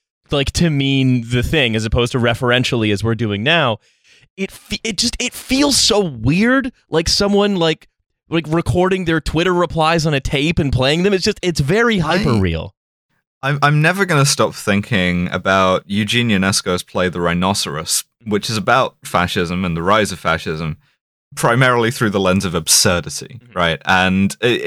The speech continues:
Speaker 2: it, it's something that seems, like, less and less funny every day, the idea that, like, yeah, someone, someone sort of spontaneously turning into a rhinoceros is up there with someone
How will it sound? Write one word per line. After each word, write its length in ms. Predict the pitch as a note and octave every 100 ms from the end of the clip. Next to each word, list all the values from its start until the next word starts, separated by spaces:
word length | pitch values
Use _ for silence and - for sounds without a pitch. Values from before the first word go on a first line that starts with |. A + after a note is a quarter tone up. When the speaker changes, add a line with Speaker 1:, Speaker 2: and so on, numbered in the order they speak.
| A2
Speaker 2:
it, 200 | B2 C3+ -
it's 200 | C#3 -
something 340 | C#3+ C#3 A2+
that 160 | G#2 -
seems, 640 | - A2 G2+ G2 G2 - G2
like, 240 | G2+ F#2+
less 380 | G2 G#2+ G#2+ -
and 100 | G#2
less 220 | F#2+ F#2
funny 320 | - G2 F#2+
every 300 | F2 F2+ F2
day, 240 | E2+ F2+ E2
the 140 | D#2+
idea 260 | F2 E2 E2+
that, 160 | F2
like, 280 | - E2+ - _ - - - _ _ _ D#3
yeah, 160 | A#2
someone, 580 | C3 F3+ D3 A#2+ G#2+ G#2
someone 300 | - A2 G#2
sort 160 | A2 G#2
of 60 |
spontaneously 800 | - - A2 C#3 A#2 G#2+ G#2 G2+
turning 360 | - A2+ F#2+ F#2
into 200 | F#2+ A2
a 80 |
rhinoceros 640 | F2 F2 F2+ F2+ - E2+ -
is 200 | G#2+ D2+
up 240 | F#2+ -
there 160 | G2 E2
with 160 | F#2
someone 500 | - F#2 F2 E2+ F2+